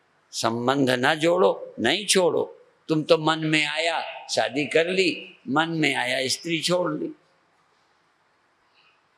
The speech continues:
कोई पंडित की जरूरत नहीं,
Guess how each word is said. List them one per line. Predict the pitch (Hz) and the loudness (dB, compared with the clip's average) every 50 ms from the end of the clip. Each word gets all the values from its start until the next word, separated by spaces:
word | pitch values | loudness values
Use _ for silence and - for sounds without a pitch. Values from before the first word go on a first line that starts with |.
| _ _ _ _ - | _ _ _ _ 0
कोई | 131 143 147 | 2 2 2
पंडित | 127 - 151 143 139 135 139 156 151 - - | 2 2 2 2 4 2 2 2 0 0 -2
की | 143 143 131 | -2 2 4
जरूरत | 131 139 135 131 135 135 135 135 135 135 139 | 4 4 4 2 0 0 0 0 0 -2 -2
नहीं, | 127 131 135 135 135 135 139 139 - | 0 0 0 0 0 0 -2 -2 -4